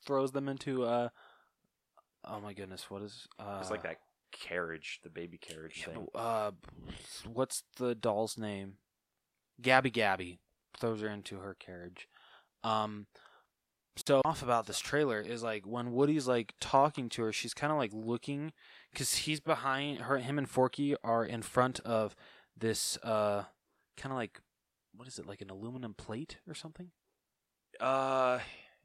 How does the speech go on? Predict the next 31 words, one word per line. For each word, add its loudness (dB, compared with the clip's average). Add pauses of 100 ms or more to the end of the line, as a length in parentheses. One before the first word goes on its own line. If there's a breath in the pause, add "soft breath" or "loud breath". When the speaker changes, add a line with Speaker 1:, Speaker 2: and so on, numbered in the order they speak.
Speaker 2:
yeah. 0 (180)
Speaker 1:
Yeah. 4
Speaker 2:
It's -2
just -4
a, -2
a -4
shiny, -4
clear -4
plate. -4
Speaker 1:
Yeah. 6 (320 soft breath)
And -2
so 6
she's, 6
like, 8
looking 6
in 6
the 4
back, 8
and -2
we're 2
just -2
like, 0
"What -2
the -2
hell 0
is -2 (380 loud breath)
she 0
looking 2
at?" 0 (100)
And, -4
uh, 2